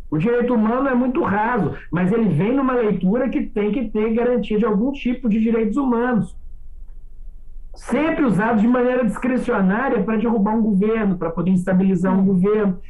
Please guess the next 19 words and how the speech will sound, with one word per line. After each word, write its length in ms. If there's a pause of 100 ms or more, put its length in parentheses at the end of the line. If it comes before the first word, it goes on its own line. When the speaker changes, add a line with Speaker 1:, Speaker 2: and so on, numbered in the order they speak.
(180)
Speaker 1:
e 100
uma 200
determinada 640
defesa 420
de 80
uma 140
democracia 720
liberal 720 (100)
que 80
é 80
basicamente 760
procedimental. 1200
Ou 140
seja, 340
a 40
eleição 500
foi 200
limpa? 420
Foi. 320